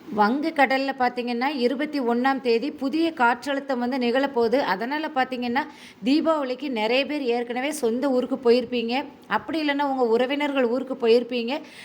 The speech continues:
அப்படி இருக்கவங்களுக்கு எல்லாமே தகு-, தமிழக அரசுமே ஒரு எச்சரிக்கை கொடுத்துருக்காங்க. ஊருக்கு திரும்புறப்ப ரொம்பவே கவனமா இருங்க. ஏன்னா, அதிகமான பகுதிகளிலே வந்து மழை வந்து பரவலா காணப்படும் அப்படின்னு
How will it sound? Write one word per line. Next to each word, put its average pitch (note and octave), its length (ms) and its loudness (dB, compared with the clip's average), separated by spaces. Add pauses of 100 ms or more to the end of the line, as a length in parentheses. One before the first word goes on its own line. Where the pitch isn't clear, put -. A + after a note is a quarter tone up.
(120)
அப்படி B3+ 380 0
இருக்கவங்களுக்கு D4+ 440 -4
எல்லாமே B3+ 360 2
தகு-, A#3 440 -4
தமிழக C#4 540 -2
அரசுமே B3+ 380 -4
ஒரு B3 200 4
எச்சரிக்கை C4 440 -2
கொடுத்துருக்காங்க. A#3+ 580 -2 (460)
ஊருக்கு D4+ 440 -4
திரும்புறப்ப B3+ 480 0
ரொம்பவே B3 460 0
கவனமா A#3 520 -2
இருங்க. A#3+ 320 -4 (360)
ஏன்னா, B3 180 0
அதிகமான D4 800 0
பகுதிகளிலே B3 680 2
வந்து A#3+ 240 -4
மழை B3 300 2
வந்து A#3+ 300 -2
பரவலா A#3+ 400 0
காணப்படும் B3 540 -2
அப்படின்னு A#3 260 -2